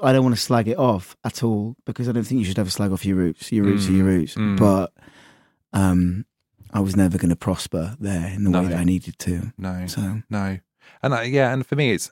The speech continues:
Speaker 2: I think it's not about slagging it off, but it's just
Speaker 1: No.
Speaker 2: a recognition of kind of how different life is. I mean,
Speaker 1: Yeah.
Speaker 2: I, I, you know, we kind of, we, we stayed there for a long time and, and we've got family there and friends there. And,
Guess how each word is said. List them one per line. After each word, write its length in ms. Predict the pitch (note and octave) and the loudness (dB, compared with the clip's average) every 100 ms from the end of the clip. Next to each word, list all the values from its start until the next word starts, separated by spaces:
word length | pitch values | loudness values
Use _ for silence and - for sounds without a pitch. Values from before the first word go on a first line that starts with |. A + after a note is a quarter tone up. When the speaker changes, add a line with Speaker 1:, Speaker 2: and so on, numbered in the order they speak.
| - | 0
Speaker 2:
I 160 | G#2 | 0
think 200 | A#2+ A#2 | 0 -2
it's 140 | F#2 A#2+ | -2 -2
not 80 | |
about 220 | G2+ F#2 - | 0 -2 0
slagging 240 | G2 G2+ | -2 0
it 20 | |
off, 180 | F#2 - | -2 -4
but 100 | - | -4
it's 120 | E2+ | -6
just 300 | - - - - | -4 -8 -6 2
Speaker 1:
No. 300 | C#3+ D3 F#2+ | 4 4 2
Speaker 2:
a 60 | |
recognition 540 | F#2+ G#2 A2 G2 - F#2+ | 2 2 0 -2 -2 -4
of 80 | - | -2
kind 180 | F#2 | 0
of 260 | F2+ F2 - _ _ _ _ | 0 -2 -8 _ _ _ _
how 240 | - F#2+ | 0 0
different 400 | F2 G2 - F2+ | 0 -4 -2 -2
life 260 | F#2 F#2 - | 0 -2 -2
is. 320 | F2+ A2+ - | -2 -2 0
I 40 | |
mean, 80 | C3+ | 4
Speaker 1:
Yeah. 280 | E3+ C3 G2+ A2 _ - | 6 4 0 -6 _ -2
Speaker 2:
I, 80 | A2 | -2
I, 60 | - F2+ - - - | -2 -18 -18 -14 -4
you 100 | G#2+ | 2
know, 140 | F#2 | 2
we 140 | F#2+ | 2
kind 180 | F#2+ G#2 | 0 0
of, 300 | F#2 E2+ - - | 0 -4 -16 -4
we, 220 | G#2 F#2+ _ _ _ - | -4 -4 _ _ _ -4
we 80 | G2+ | -4
stayed 360 | - A2 G#2 | -2 0 2
there 100 | E2+ | 2
for 160 | E2+ - | 0 0
a 40 | F2+ | 0
long 300 | F2+ G2 F#2 | 0 -2 -2
time 420 | F#2+ F#2+ D#2+ D#2+ | -2 -2 -2 -2
and, 280 | F2 F2 E2 - | -2 -2 -2 -2
and 440 | F#2 F2 E2+ E2 - | 0 0 -2 -4 -4
we've 120 | F#2 | -4
got 120 | - | -4
family 300 | - F#2 F2+ | -2 0 0
there 180 | F2+ F2 | 0 0
and 100 | E2 | -2
friends 360 | - F2+ F2+ F2 | 0 0 0 0
there. 260 | F2 F2 | 2 2
And, 320 | E2 E2+ F2 | 2 -2 -4